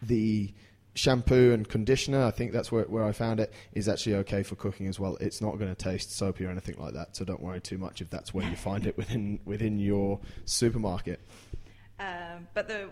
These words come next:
Speaker 2: we use the one that's from the organic supermarket.
Speaker 1: Perfect.
Speaker 2: Uh, I've used a maple syrup
Speaker 1: Right.
Speaker 2: and also, uh, some baking soda or
Speaker 1: Okay.
Speaker 2: bicarb soda.
Speaker 1: Okay.
Speaker 2: Soda, same thing.
Speaker 1: Okay. So, and, and ease,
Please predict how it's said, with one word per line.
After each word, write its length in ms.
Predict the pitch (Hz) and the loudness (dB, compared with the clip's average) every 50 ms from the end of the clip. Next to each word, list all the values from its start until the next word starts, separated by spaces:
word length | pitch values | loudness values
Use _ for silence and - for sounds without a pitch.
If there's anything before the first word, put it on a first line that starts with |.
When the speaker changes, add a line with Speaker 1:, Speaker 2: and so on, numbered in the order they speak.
| 202 - - | -14 -12 -10
Speaker 2:
we 100 | 226 233 | -10 -8
use 220 | 233 233 226 220 | -6 -8 -8 -6
the 120 | - 196 185 | -6 -4 -2
one 200 | 180 170 156 160 | -2 -2 -2 -4
that's 160 | 156 - - | -8 -10 -8
from 180 | - 180 165 165 | -8 -6 -6 -4
the 120 | 165 156 147 | -4 -4 -6
organic 400 | 143 - 143 151 151 - - - | -6 -4 -2 0 0 -2 -2 -4
supermarket. 800 | - - 156 - - 175 151 143 143 151 - - - - - - - | -6 -6 -6 -4 -2 -2 -2 0 -2 -4 -4 -6 -6 -6 -8 -10 -2
Speaker 1:
Perfect. 420 | - 107 101 95 107 98 - - - - - - - - - - - - - - - | 0 2 2 2 0 -2 -4 -4 -12 -20 -20 -18 -20 -20 -20 -20 -20 -20 -20 -16 -10
Speaker 2:
Uh, 720 | - 196 190 190 190 190 190 190 190 190 190 190 190 185 - - | -8 -6 -4 -2 -2 -2 -2 -2 -4 -4 -6 -6 -8 -8 -6 -4
I've 220 | - 196 185 175 | -4 -4 -4 -6
used 480 | 180 185 196 185 180 - - - - - - - - - - - _ _ - - _ - - | -4 -4 -4 -4 -4 -6 -14 -18 -18 -20 -20 -20 -20 -20 -20 -20 _ _ -20 -20 _ -2 2
a 40 | 202 | 6
maple 320 | 196 214 226 - 247 233 | 6 6 6 4 2 -4
syrup 480 | - - 214 226 311 381 415 - - - - - - - - | 0 0 2 2 2 2 0 -2 -8 -18 -18 -18 -20 -6 4
Speaker 1:
Right. 180 | 117 120 139 196 | 6 8 8 8
Speaker 2:
and 500 | 208 202 202 202 202 202 202 202 202 196 - | 8 6 4 2 2 2 2 2 0 0 2
also, 680 | - 214 220 226 - 247 233 220 220 214 214 214 208 - - - | 2 2 2 4 4 4 4 6 6 4 4 4 2 0 -2 0
uh, 160 | 202 202 202 | 2 2 2
some 220 | 202 - 214 196 202 | 2 2 2 4 4
baking 300 | 208 196 190 - 185 180 | 4 2 2 0 -2 0
soda 380 | - 165 156 147 143 98 - - | 2 2 2 2 2 0 0 0
or 180 | 175 160 151 - - - | 0 0 0 -2 -4 -4
Speaker 1:
Okay. 80 | 160 | 0
Speaker 2:
bicarb 440 | 127 175 170 170 - 165 156 151 - | 2 2 2 0 0 -2 -4 -4 -4
soda. 340 | - - - - - - - - | -10 -12 -10 -10 -10 -10 -8 0
Speaker 1:
Okay. 160 | - 160 156 185 | 2 4 4 4
Speaker 2:
Soda, 160 | 175 165 151 | 4 2 0
same 300 | - - 185 165 151 160 | -2 -2 -4 -4 -4 -6
thing. 240 | - 139 - - - - - | -8 -10 -12 -12 -14 -6 0
Speaker 1:
Okay. 320 | 143 120 - 127 110 90 - - - - - - - - | 0 2 4 4 2 2 0 -6 -16 -18 -18 -18 -14 4
So, 260 | - 160 151 147 - | 8 10 10 10 10
and, 200 | - 160 156 143 - | 8 6 4 4 4
and 300 | 139 147 143 143 139 - - - - - - - | 4 4 4 4 2 0 -4 -14 -20 -20 -8 4
ease, 400 | - 156 175 185 185 180 170 - | 8 8 10 10 8 6 4 0